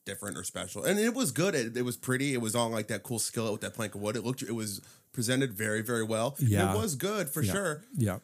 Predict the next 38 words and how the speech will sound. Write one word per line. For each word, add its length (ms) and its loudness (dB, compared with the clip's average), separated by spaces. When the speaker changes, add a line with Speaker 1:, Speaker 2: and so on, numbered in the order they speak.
Speaker 1:
But 360 0
<coughs> 640 -2
to 100 0
me, 120 0
it 60 -2
was 100 -2
just 160 -8
fine. 180 -14
Speaker 2:
I 120 8
think 380 6
something 680 6
that 240 4
coulda 320 6
amped 360 6
it 120 10
up, 240 4
and 220 10
I'm 260 8
being 360 6
nitpicky 600 6
here, 400 4
but, 600 4
uh, 300 6
maybe 300 8
if 120 2
they 140 10
drizzled 400 6
a 80 8
little 300 8
barbecue 800 6
sauce 480 6
over 220 6
the 100 6
top, 400 2
that, 160 6
Speaker 1:
Sure. 100 4
Speaker 2:
that 180 6
woulda 380 6